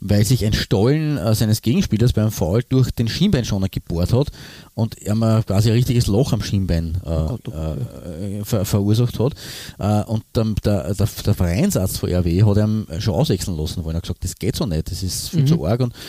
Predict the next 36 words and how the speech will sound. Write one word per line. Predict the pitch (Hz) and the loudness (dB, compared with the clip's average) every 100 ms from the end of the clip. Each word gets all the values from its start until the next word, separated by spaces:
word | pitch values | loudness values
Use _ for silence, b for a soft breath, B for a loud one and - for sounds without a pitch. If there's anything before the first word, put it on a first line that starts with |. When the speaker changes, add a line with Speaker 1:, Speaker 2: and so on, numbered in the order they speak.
| B B B B - | B B B B -4
Speaker 1:
und, | 113 117 - - B B B | 0 4 2 2 B B B
äh, | 101 107 85 | 0 2 2
vom | - 113 107 | 0 2 4
Rubisch | 123 135 | 4 4
habe | 123 123 | 4 4
ich | |
da | 123 117 | 2 2
ein | |
Zitat | 113 104 87 143 | 2 0 0 0
einmal | 123 | 0
gefunden, | 120 127 143 B B B | 2 0 -2 B B B
„Das | - 101 104 | 0 2 4
werden | 107 151 | 2 2
wir | 127 | 4
ja | 113 107 | 4 4
sehen“, | 107 190 147 | 4 4 6
habe | 104 | 6
ich | 107 | 4
ihm | 104 | 4
gesagt. | 104 95 87 - | 4 2 2 4
<laughs> | - - - - 175 - 214 - B B B B | 4 2 0 0 0 2 0 -2 B B B B
Also | - 107 120 | 2 4 6
er | 117 | 6
hat | 131 | 4
die | 135 | 2
Wunde | 120 147 | 2 2
klammern | 139 104 95 143 143 | 2 2 2 2 2
lassen | 135 - 143 | 2 2 -2
und | 131 | 0
hat | 120 120 - - - - | 2 0 -2 -10 -10 -2
weitergespielt. | 127 139 - - 85 - B B B B B - | 0 0 -2 -4 -6 -8 B B B B B -10
Und | 110 | 0
hat | 120 117 | 0 2
dann | 131 | 0
tatsächlich, | 123 - 117 - 160 185 - - | 0 2 2 2 2 2 0 -2
ähm, | 135 131 139 139 143 | 0 2 0 -2 -4